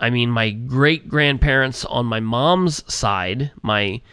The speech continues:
my mom and then my, my mom's mom, Claudette, her parents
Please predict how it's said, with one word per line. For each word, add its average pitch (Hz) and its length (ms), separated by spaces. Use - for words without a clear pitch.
my 123 180
mom 127 420
and 113 140
then 104 340
my, 104 280
my 117 240
mom's 147 420
mom, 117 540
Claudette, 117 560
her 143 340
parents 135 720